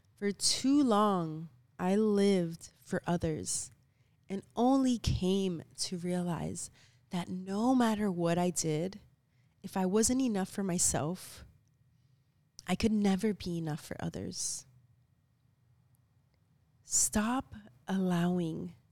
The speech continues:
the judgment of others to hold you back from living the life of your dreams. You are so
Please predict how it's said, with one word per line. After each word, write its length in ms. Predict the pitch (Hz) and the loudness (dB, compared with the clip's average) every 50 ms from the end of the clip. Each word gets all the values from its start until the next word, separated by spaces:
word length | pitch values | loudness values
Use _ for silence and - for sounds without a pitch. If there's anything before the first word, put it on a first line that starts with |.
| _ _ _ _ - | _ _ _ _ -8
the 80 | 190 | -6
judgment 580 | 185 - - 202 190 196 185 - 240 247 - - | -6 -4 -2 -2 0 0 -2 -2 -4 -4 -2 -2
of 160 | 214 202 - | -4 -4 -2
others 420 | - 170 180 180 180 170 170 - - | -2 0 0 0 0 2 2 0 0
to 100 | - - | 0 -6
hold 480 | - - - - 196 202 220 226 214 220 | -10 -16 -16 -12 -8 -4 -4 -2 -2 -2
you 160 | 226 226 196 | -4 -4 -4
back 400 | - 185 170 170 180 170 - - | -4 -2 -2 -2 -2 -4 -6 -10
from 420 | - 185 175 175 175 175 180 185 | -12 -10 -8 -6 -4 -2 0 2
living 440 | 190 202 208 196 214 214 214 214 - - - | 2 2 2 2 0 -2 -2 -6 -8 -12 -10
the 100 | - 180 | -6 -4
life 420 | 175 175 170 147 165 185 - - | -2 0 0 0 0 -2 -4 -6
of 140 | 170 - - | -8 -8 -10
your 160 | 165 160 156 | -8 -8 -8
dreams. 720 | 156 - - 160 160 151 135 - - - - - - - - - - _ _ _ _ _ _ _ _ _ _ _ | -8 -6 -6 -6 -6 -6 -8 -10 -12 -10 -8 -8 -10 -10 -12 -18 -20 _ _ _ _ _ _ _ _ _ _ _
You 460 | 190 190 190 196 208 240 254 254 - - | -16 -10 -2 2 6 6 6 6 4 2
are 120 | - 196 190 | 0 0 2
so 680 | 175 - - - - - 185 180 175 175 175 170 170 | 4 4 4 4 6 8 8 8 8 8 6 2 -2